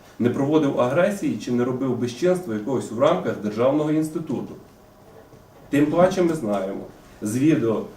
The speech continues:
е, фіксацій про те, що, е, секретар мерії сам особисто запросив мітингуючих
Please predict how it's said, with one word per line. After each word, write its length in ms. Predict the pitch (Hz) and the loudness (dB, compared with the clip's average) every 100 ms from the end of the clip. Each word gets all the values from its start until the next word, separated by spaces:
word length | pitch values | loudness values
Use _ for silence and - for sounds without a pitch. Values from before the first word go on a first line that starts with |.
| - - | -12 -4
е, 480 | 104 101 101 - - | 0 2 0 -2 -2
фіксацій 560 | 123 - 180 208 202 104 | -4 2 4 4 0 -4
про 140 | 107 | -4
те, 260 | 107 156 - | 2 2 2
що, 260 | - 110 - - - - 107 | 0 -4 -4 -12 -20 -4 2
е, 220 | 107 104 | 4 2
секретар 560 | - 151 147 160 131 | -2 -2 2 4 4
мерії 560 | 123 110 101 113 135 - | 4 0 0 -2 -6 -8
сам 460 | - - 127 - - | -8 4 4 4 -2
особисто 580 | 120 110 110 139 - 127 | -6 -4 -2 -2 -2 0
запросив 640 | 151 160 147 - 123 104 | 2 0 -2 -2 -2 0
мітингуючих 960 | 113 110 117 104 107 104 110 113 180 | 0 -2 -2 -2 0 0 -2 -2 -2